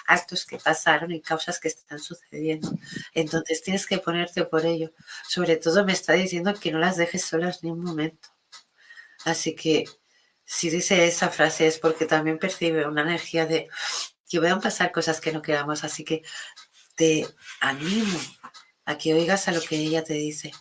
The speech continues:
y que no las dejes solas en ningún momento, porque necesitan en este momento más que nunca que estés con ellas.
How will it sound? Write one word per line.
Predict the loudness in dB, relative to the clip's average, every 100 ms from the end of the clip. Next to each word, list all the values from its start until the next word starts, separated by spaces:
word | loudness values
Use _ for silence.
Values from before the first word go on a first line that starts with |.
| _ _
y | -6
que | -2
no | 0
las | 0 0
dejes | -4 -6
solas | -6 -6 -8 -10
en |
ningún | -12 -8 -4
momento, | -4 -4 -12 -16 -20 _ _ _ -16 -16 -20 _
porque | -10 -6 -4 -4 -8
necesitan | -6 -4 -4 -4 -4 -4 -6 -6 -10 -10 _ _ -10
en | -4
este | -2 -2 -2
momento | -8 -8 -6 -8 -6 -6
más | -4 -4
que | -4 -4
nunca | -2 -4 -6 -8 -10 -20 -20 -16 -2
que |
estés | -2 0 -4
con | -4 -6
ellas. | -6 -8 -12 -14